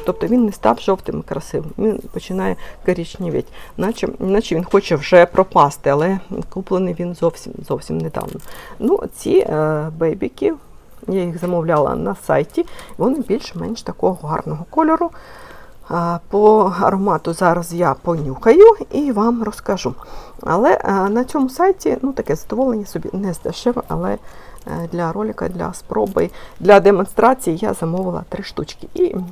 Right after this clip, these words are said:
спробую вкорінити короночки. І ось такі мінькі, які навіть менше, ніж бейбіки. Він набагато менше,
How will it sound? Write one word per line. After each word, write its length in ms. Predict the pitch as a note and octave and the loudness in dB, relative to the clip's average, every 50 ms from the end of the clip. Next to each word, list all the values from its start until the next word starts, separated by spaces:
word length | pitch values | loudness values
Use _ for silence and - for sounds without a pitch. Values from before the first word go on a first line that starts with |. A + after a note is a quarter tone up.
| - - | -14 -16
спробую 440 | - - - G3 G3+ G3+ G3+ F#3+ F#3 | -16 -4 0 0 2 2 2 -2 -4
вкорінити 480 | - - F3+ - F3 E3+ E3 F3 - - | -4 -10 -8 -6 -6 -6 -6 -6 -8 -8
короночки. 600 | - - E3 D3+ B2 A#2 - - - - - - - - - - - - - - - - | -4 -2 -2 -2 -2 -4 -6 -10 -14 -14 -16 -16 -14 -14 -14 -14 -14 -16 -18 -14 -2 4
І 160 | - G#4 A4 - | 4 4 4 4
ось 160 | - F#3+ - | -4 -6 -4
такі 340 | - - E3 - - - E3 - - - - - - | -10 -12 -10 -10 -12 -12 -12 -12 -14 -14 -18 -16 -2
мінькі, 480 | - F#4+ G#4 G4 F4+ E4+ - - B3+ B3 A#3+ - - - - - - - - - - - - | 6 8 8 8 6 2 -4 -6 -8 -8 -8 -10 -14 -14 -16 -18 -18 -20 -18 -18 -18 -14 -10
які 260 | - F#3 - - A#3 | -10 -10 -2 0 2
навіть 340 | G#3+ A3+ A#3+ B3+ A#3 G#3+ - | 2 4 2 0 -2 -4 -4
менше, 380 | E3 E3 E3+ F#3+ - - F3 | -4 -4 -4 -4 -6 -6 -6
ніж 220 | E3 D#3+ D#3 - - - | -6 -6 -6 -8 -2 0
бейбіки. 440 | C3+ B2+ B2 B2 - - - - - - - - - - - - | 0 0 0 -2 -6 -10 -12 -14 -14 -14 -16 -18 -16 -18 -12 -6
Він 180 | D#3+ E3 D3+ D3+ | -6 -4 -2 0
набагато 580 | F3 F#3+ F#3 - - D#3+ D#3+ D3+ C3+ - - - | 0 0 0 0 -2 -2 -2 -6 -6 -6 -8 -4
менше, 440 | F3+ A#3+ D4 D4+ D4 - - C4 | -2 -2 -2 -2 -4 0 -2 -2